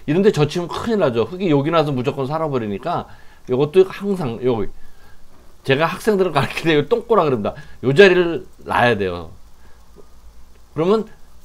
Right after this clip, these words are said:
흙이 여기 놓을 때 백이 여기를 놔서 귀곡사가 됩니다. 귀곡사는 이제 알고 계셔야 돼요. 귀곡사, 죽을 사자, 죽었다 그 뜻이죠. 이건 흙이 죽은 겁니다.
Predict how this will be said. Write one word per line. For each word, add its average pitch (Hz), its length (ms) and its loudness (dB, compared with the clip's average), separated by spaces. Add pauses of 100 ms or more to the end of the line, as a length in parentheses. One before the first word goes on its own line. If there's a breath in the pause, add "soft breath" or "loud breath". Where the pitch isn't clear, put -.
(120)
흙이 196 180 -2
여기 147 160 4
놓을 143 140 -2
때 202 160 2
백이 147 460 -4
여기를 110 240 -2
놔서 113 200 -2
귀곡사가 127 680 -2
됩니다. 80 380 -10 (360 soft breath)
귀곡사는 143 720 -2 (600 soft breath)
이제 110 120 0
알고 123 260 0
계셔야 120 380 -2
돼요. 104 140 0
귀곡사, 135 720 0
죽을 143 240 -4
사자, 139 340 -2 (200 loud breath)
죽었다 151 420 2
그 117 100 -8
뜻이죠. 113 480 -4 (200 soft breath)
이건 127 160 -2
흙이 165 180 -4
죽은 120 200 -8
겁니다. 85 360 -6